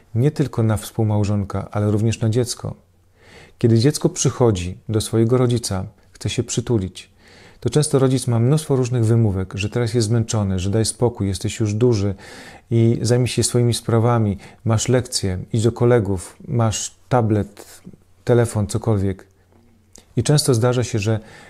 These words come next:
te zatwardziałe serca, kochani, są jakąś plagą w naszych rodzinach. Pamiętam, że kiedyś posłużyłem się takim przykładem. Wziąłem takie dwie kartki, pokleiłem jedną i drugą, skleiłem razem.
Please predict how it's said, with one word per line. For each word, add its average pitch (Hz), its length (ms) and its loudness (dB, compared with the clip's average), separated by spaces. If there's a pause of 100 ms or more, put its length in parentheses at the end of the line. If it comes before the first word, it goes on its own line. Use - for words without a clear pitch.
(140)
te 113 120 2
zatwardziałe 107 720 2
serca, 101 640 0 (280)
kochani, 123 420 -2
są 113 180 -2
jakąś 110 380 0
plagą 131 560 0
w 95 80 -2
naszych 117 320 -2
rodzinach. 104 580 -2 (300)
Pamiętam, 147 280 0
że 147 80 2
kiedyś 143 240 0
posłużyłem 131 540 0
się - 120 -10
takim 117 300 -4
przykładem. 107 760 -2 (640)
Wziąłem 131 280 2
takie 113 440 0 (140)
dwie 107 320 2
kartki, - 640 -2 (1300)
pokleiłem 117 600 4
jedną 113 400 2
i 117 120 -2
drugą, 110 460 0
skleiłem 113 560 2
razem. 95 420 -2